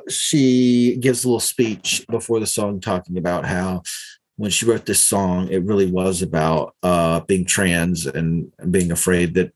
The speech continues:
women that you're interested in aren't gonna accept you for being trans.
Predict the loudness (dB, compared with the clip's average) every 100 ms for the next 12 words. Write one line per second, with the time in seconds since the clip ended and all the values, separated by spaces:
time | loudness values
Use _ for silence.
0 | _ 0 2 2 2 0 -2 -2 0 2
1 | 0 0 -2 -2 -2 -4 -12 _ -8 -4
2 | -2 -2 -6 -16 -6 0 0 0 2 2
3 | 2 2 2 0 -2